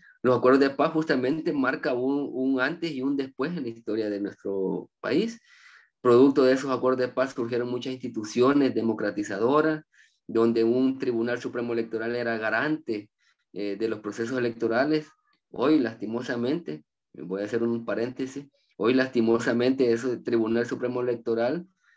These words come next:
está siendo cooptado por los poderes, eh,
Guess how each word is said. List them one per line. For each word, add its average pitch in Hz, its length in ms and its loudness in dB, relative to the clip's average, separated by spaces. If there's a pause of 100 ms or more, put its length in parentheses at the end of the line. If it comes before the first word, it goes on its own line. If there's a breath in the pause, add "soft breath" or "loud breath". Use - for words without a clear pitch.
(140)
está 107 240 -6
siendo 131 320 0
cooptado 123 760 -2
por 107 160 -6
los 101 180 -6
poderes, 117 680 -2
eh, 92 460 -2